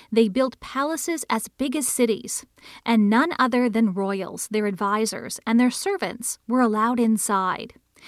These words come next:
This one is said to have nine thousand nine hundred and ninety-nine rooms, just one room fewer than the Heavenly Palace."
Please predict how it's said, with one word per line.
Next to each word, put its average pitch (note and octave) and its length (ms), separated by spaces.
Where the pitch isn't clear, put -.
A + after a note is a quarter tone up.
This A#3 320
one G3 300
is B3 180
said D#4 280
to F4+ 80
have A#3 360
nine A3 440
thousand C4 500
nine A3 300
hundred A#3+ 340
and G3+ 160
ninety-nine G#3+ 560
rooms, G3+ 560
just C#4+ 340
one A3+ 420
room B3+ 280
fewer D4 540
than G3+ 140
the F#3+ 80
Heavenly G3+ 400
Palace." - 680